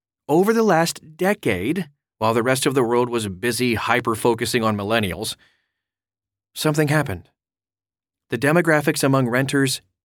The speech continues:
shifted, and not how you'd expect either. So here's how the face of American renters changed over the last decade, and of course what it means for real estate investors.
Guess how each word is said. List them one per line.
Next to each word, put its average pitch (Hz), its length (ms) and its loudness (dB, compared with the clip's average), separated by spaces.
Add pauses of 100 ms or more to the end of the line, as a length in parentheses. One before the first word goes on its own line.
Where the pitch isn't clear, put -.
(120)
shifted, 113 600 -2 (800)
and 135 180 4
not 185 260 2
how 175 180 2
you'd 165 180 2
expect 147 560 -2
either. 165 340 0 (800)
So 143 160 2
here's 220 320 2
how 180 160 2
the 151 100 2
face 185 460 0
of 190 80 0
American 165 480 2
renters 139 420 0
changed 135 760 0
over 139 240 0
the 160 120 2
last 117 580 -2
decade, 139 640 -2 (580)
and 151 220 2
of 175 120 -2
course 143 340 2
what 127 100 2
it 135 100 2
means 113 300 0
for 131 140 2
real 104 240 0
estate 107 200 -2
investors. 95 640 -6